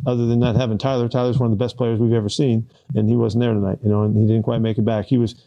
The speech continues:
battling all the way to this, this morning. He would have flown up here in the morning if he could have passed his test. He couldn't get it done.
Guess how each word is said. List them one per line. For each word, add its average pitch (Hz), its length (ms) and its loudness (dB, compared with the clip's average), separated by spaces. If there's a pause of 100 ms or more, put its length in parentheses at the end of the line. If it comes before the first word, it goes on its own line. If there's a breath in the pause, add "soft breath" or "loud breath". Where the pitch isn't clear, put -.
(120)
battling 123 320 -2
all 123 160 0
the 123 60 0
way 127 80 2
to 123 80 2
this, 107 260 -4
this 123 240 2
morning. 127 240 2
He 127 100 2
would 123 120 2
have 107 80 -4
flown 131 240 0
up 123 100 -4
here 135 100 0
in 123 60 2
the 120 80 2
morning 123 260 2
if 117 60 0
he 120 80 -4
could 127 140 -2
have 113 100 0
passed 117 220 -2
his 113 120 -4
test. 117 260 -2
He - 60 -2
couldn't 113 200 0
get 110 160 0
it 110 60 -2
done. 120 220 0